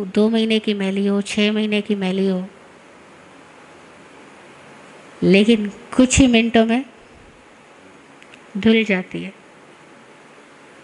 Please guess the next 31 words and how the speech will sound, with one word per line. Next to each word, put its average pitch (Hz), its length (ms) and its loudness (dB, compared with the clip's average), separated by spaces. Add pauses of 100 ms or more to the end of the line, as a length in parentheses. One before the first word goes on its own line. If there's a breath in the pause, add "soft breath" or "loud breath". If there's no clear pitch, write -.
(920)
कुछ 359 200 2
ही 370 80 4
मिनटों 262 320 2
में 226 120 2
धुल 196 220 0
जाती 185 340 -8
है। - 120 -18 (1600)
हमने 359 260 6
कितनी 440 360 4
भी 453 100 6
गलतियां 359 440 6
कर 339 160 4
ली, 339 180 6
कितनी 349 320 2
बुराइयां 320 400 4
कर 302 180 2
ली, 302 140 2
कितने 302 340 0
झूठ 277 260 4
कपट 277 320 0
कर 277 160 2
लिए, 269 220 2
कितनी 277 300 0
चोरियां 262 400 2
कर 254 140 0
ली, 262 160 2
कितने 262 280 -2
अपने 277 220 0
आप 262 200 2
के 285 120 2
साथ 269 220 2